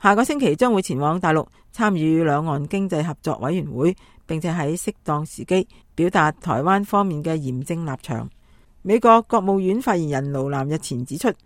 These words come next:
亞太助理國務卿坎貝爾已經向中國提出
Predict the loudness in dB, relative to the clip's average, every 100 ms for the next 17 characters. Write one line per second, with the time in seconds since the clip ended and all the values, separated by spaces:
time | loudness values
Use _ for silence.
0 | _ 0 4 6 6 6 4 4 4 2
1 | 2 2 2 0 -2 -2 -2 0 2 2
2 | 0 -4 -6 -8 0 4 4 4 0 0
3 | 0 0 -2 -4 -4 -4